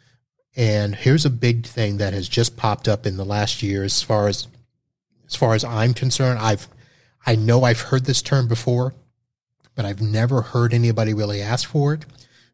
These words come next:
Do you have immutable backups? And for those of you that may not know what immutable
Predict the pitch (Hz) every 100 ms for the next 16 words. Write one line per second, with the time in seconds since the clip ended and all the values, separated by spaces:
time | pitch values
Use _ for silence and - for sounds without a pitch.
0 | - - 120 160 147 151 120 127 113 92
1 | 92 - - - _ - 117 107 113 135
2 | 127 123 120 101 90 - - - - -
3 | _ _ _ _ - 117 - 107 113 113
4 | 117 110 104 107 120 135 131 117 120 113
5 | 113 107 107 98 110 123 123 113